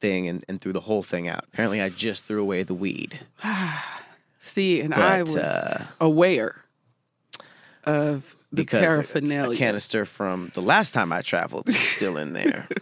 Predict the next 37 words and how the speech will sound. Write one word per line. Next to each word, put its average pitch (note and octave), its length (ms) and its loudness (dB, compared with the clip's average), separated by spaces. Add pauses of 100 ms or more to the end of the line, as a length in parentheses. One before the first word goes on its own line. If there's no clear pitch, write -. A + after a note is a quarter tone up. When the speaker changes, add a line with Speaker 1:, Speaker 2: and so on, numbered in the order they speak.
(140)
Speaker 2:
<laughs> - 280 -12
Speaker 1:
in E2 120 -2
a G#2 60 0
zipped - 320 -4
pocket - 400 0 (720)
that - 120 -10
I - 40 -6
did F2 140 -4
not, F2 300 0
I E2 60 -6
was D#2+ 140 -6
unaware D#2 400 0
of. - 380 -6 (120)
So - 420 -2 (480)
first D#3 160 6
they B2+ 80 6
found G#2+ 240 2
the F2 40 -4
roach, A#2 320 2
and G2 80 0
I F#2 100 -2
was - 140 -4
like, - 200 -4 (1040)
"Thought F#2 140 -4
I F2+ 60 -4
got G2+ 160 2
rid F2 140 -2
of - 100 -14
that." - 200 -10 (420)
Speaker 2:
Mm. B4 300 4 (140)
Speaker 1:
But B2 140 0
that - 120 4
has - 260 -2
to - 100 -12
be - 120 -20
it. - 200 -20 (340)
Speaker 2:
Mm. B3 800 0